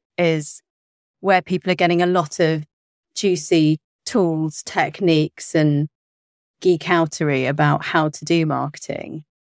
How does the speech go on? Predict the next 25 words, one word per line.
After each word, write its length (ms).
One 220
of 80
the 100
things 280
that 160
we're 200
very 340
proud 440
of 260
that 140
we 180
do, 200
which 200
we 80
haven't 300
yet 280
seen 460
anyone 600
really 460
getting 420
anywhere 380
else 280
in 80
terms 340
of 60